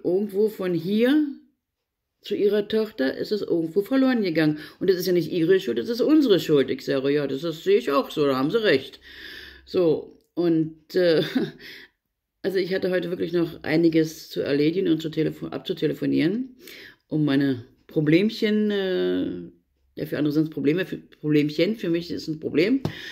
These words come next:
Das eine und das andere und das, das und, und das und das und das hier sowieso.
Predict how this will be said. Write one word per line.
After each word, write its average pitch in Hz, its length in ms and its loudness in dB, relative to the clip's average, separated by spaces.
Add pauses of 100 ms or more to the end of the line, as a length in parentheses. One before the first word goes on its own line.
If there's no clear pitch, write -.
(260)
Das - 100 -14
eine 175 300 2
und 170 120 0
das - 80 -4
andere 190 300 2
und 139 160 0
das, 151 140 0
das - 200 -2
und, 139 200 0
und 131 140 0
das 151 160 -4
und - 80 -4
das - 160 0
und 156 100 -4
das 139 140 -2
hier 135 120 0
sowieso. 139 640 2